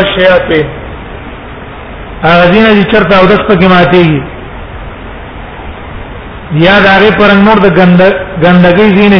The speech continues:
چې دي، تحضر الشياطين، هلته شیطانان حاضرېږي د پاره د قصد ضرر. په دې نه اعتراضي چې انسانانو ته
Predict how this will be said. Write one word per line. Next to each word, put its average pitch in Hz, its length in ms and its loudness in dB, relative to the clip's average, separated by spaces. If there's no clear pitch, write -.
چې 175 140 2
دي، 156 120 0
تحضر 190 400 2
الشياطين، 185 760 2
هلته 190 260 2
شیطانان 185 560 2
حاضرېږي 180 640 2
د 185 80 2
پاره 190 320 2
د 180 80 2
قصد 175 320 0
ضرر. 165 440 2
په 160 80 -4
دې 202 180 2
نه 233 40 2
اعتراضي 202 420 2
چې 208 120 0
انسانانو 202 600 4
ته 190 60 2